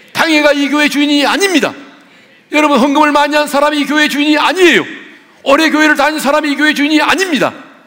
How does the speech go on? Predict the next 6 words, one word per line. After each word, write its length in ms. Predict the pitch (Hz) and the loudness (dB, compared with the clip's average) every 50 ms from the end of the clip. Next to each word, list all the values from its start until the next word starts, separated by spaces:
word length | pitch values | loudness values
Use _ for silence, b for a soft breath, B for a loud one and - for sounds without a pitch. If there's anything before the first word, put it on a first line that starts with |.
| _ _ _ _ | _ _ _ _
이 100 | - 185 | -14 -10
교회 220 | 143 160 147 139 | -8 -6 -6 -6
주인은 280 | 127 - - 120 107 101 | -8 -10 -12 -14 -14 -12
누굽니까? 560 | 107 110 107 113 135 131 135 151 160 180 196 202 _ _ _ _ _ _ _ _ _ _ _ _ _ _ _ _ _ - | -12 -12 -12 -12 -12 -12 -12 -12 -12 -12 -14 -16 _ _ _ _ _ _ _ _ _ _ _ _ _ _ _ _ _ -12
예수 420 | 101 98 95 - - 98 92 92 98 | -12 -12 -12 -14 -16 -18 -20 -20 _
그리스도이십니다. 600 | - - - - - _ - _ _ - - _ | -20 -18 -18 -18 -20 _ -20 _ _ -20 -20 _